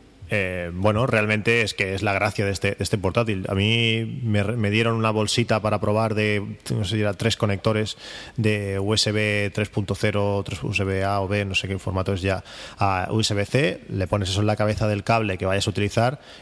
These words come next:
y funciona perfecto. Y aparte tienes la posibilidad esa de tener un dock,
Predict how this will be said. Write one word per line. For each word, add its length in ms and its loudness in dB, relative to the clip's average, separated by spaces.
y 160 -2
funciona 1000 -2
perfecto. 540 -2
Y 100 -4
aparte 360 0
tienes 180 -2
la 60 0
posibilidad 340 -2
esa 140 -2
de 80 -2
tener 180 0
un 140 -2
dock, 240 0